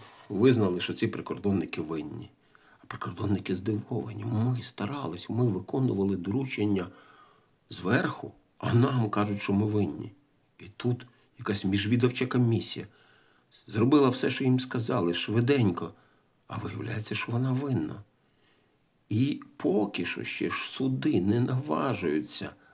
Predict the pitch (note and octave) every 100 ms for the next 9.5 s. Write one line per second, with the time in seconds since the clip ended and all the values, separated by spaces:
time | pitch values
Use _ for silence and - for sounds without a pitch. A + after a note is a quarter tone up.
0 | - F#2+ G#2+ A2+ A#2 A#2 - F#2+ F2 A2
1 | A2 G2+ - G2+ G2 G2 - G2 C#3 -
2 | - - - _ - E2+ - - - E2+
3 | F#2+ - D#3 C3+ A#2 - - - - -
4 | - _ _ - - F#2+ - G#2 A2 G2
5 | F2+ - F2+ - F2 E2+ F#2+ F2 D#2+ -
6 | D#2+ - G2 C3 E3+ - G#2+ A#2 - _
7 | _ _ _ _ - G#2 A2 C3+ - G#2+
8 | G#2+ - C3+ A2 - - - _ _ -
9 | A#2 - C#3+ A2